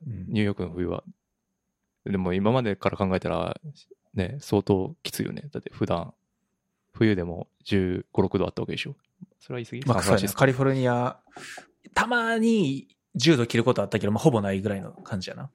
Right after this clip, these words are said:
Speaker 2: うん。
Speaker 1: そう。だから、まあ、どうやろう。最低気温で言うと、二十度ぐらい違うんかな。
Speaker 2: ね。
Speaker 1: うん。
Speaker 2: 体調にはね、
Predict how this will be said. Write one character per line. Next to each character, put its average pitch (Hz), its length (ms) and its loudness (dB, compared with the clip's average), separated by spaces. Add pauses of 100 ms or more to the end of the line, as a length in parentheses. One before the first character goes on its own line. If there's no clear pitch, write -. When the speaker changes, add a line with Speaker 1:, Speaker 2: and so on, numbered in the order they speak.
Speaker 2:
う 107 60 -4
ん。 85 340 -8 (520)
Speaker 1:
そ - 280 -4
う。 - 40 -6
だ 120 80 -2
か 117 120 -2
ら、 101 160 2
ま 110 340 -2
あ、 - 20 -20 (500)
ど 117 120 6
う 104 40 6
や 95 60 -4
ろ 98 100 -10
う。 - 40 -16
最 131 200 4
低 135 200 2
気 143 140 2
温 101 120 2
で 95 80 -6
言 101 100 -6
う 98 40 -10
と、 - 340 -12
二 120 120 -2
十 120 160 0
度 113 100 -2
ぐ 110 80 -4
ら 104 60 -2
い 98 40 -6
違 - 140 -10
う 98 80 -10
ん 95 60 -14
か - 120 -12
な。 - 140 -14 (460)
Speaker 2:
ね。 95 180 -6 (840)
Speaker 1:
う 113 40 -2
ん。 95 260 -4 (1040)
Speaker 2:
体 95 160 -2
調 87 160 -6
に 82 80 -6
は 80 100 -10
ね、 85 200 -18